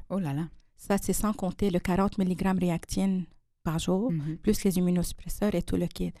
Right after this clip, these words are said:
Speaker 2: Donc, je commençais à réduire. Donc, ça, ça a pris douze heures, j'ai commencé à arrêter l'antihistamine. Donc, c'était comme incroyable. D'une demi-heure d'énergie, je commençais à avoir une heure, une heure et demie, deux heures.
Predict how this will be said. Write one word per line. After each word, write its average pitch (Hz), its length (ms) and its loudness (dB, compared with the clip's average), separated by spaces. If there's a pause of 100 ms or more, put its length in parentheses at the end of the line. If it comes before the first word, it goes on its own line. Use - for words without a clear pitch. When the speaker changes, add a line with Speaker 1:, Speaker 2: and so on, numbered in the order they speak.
(360)
Speaker 2:
Donc, 226 340 4 (220)
je - 80 -2
commençais 185 360 2
à 208 100 4
réduire. 185 560 2
Donc, 170 120 0
ça, 175 160 2 (120)
ça - 160 2
a 190 60 6
pris 226 240 4
douze 247 320 4
heures, 220 240 6
j'ai - 120 -4
commencé 190 300 4
à 190 60 8
arrêter 190 360 4
l'antihistamine. 180 680 2 (520)
Donc, 170 100 2
c'était - 320 2
comme - 300 0
incroyable. 196 680 2 (360)
D'une 226 180 6
demi-heure 220 340 6
d'énergie, 185 500 4
je 214 80 -2
commençais - 260 0
à - 20 -4
avoir 175 260 0
une 190 220 2
heure, 247 260 2 (400)
une 196 120 2
heure 180 120 2
et 170 80 0
demie, 254 380 2 (380)
deux 180 340 2
heures. 240 220 2